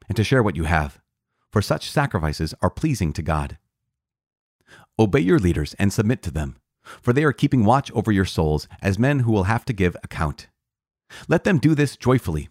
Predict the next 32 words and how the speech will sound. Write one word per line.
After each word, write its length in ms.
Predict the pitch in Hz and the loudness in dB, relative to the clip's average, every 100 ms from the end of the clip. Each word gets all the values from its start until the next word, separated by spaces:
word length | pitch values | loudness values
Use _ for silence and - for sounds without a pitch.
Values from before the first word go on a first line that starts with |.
| _ | _
and 100 | 95 | 0
not 180 | 131 - | 0 2
sadly, 460 | 123 104 78 69 - _ _ _ | 2 2 0 -6 -12 _ _ _
for 100 | - | -2
that 140 | 101 143 | 0 2
would 120 | 131 | 2
be 120 | 113 | 2
of 100 | 95 | 4
no 180 | 95 135 | 4 2
advantage 520 | 120 98 95 82 - | 2 0 0 -2 -6
to 120 | - 78 | -6 -4
you. 240 | 71 67 _ _ _ _ _ _ _ _ _ _ _ _ _ _ | -4 -8 _ _ _ _ _ _ _ _ _ _ _ _ _ _
Pray 140 | 151 | 0
for 180 | 139 87 | 2 0
us, 300 | 71 67 - _ _ _ _ _ _ - | -2 -4 -14 _ _ _ _ _ _ -2
for 100 | 104 | 2
we 160 | 127 | 4
are 120 | 147 | 2
sure 260 | 143 - 90 | 0 0 0
that 120 | 92 | 2
we 80 | 92 | 2
have 120 | 92 | 0
a 40 | 90 | 0
clear 260 | - 98 | 0 0
conscience, 560 | - 98 87 80 76 - _ _ | 2 0 0 -2 -6 -10 _ _
desiring 420 | 104 104 127 131 | 0 2 4 2
to 120 | 113 | 0
act 220 | 92 95 - | -2 -4 0
honorably 500 | 117 127 92 82 80 | 2 2 2 0 0
in 80 | |
all 160 | 85 90 | 2 2
things. 440 | - 80 73 - | 0 -4 -4 -10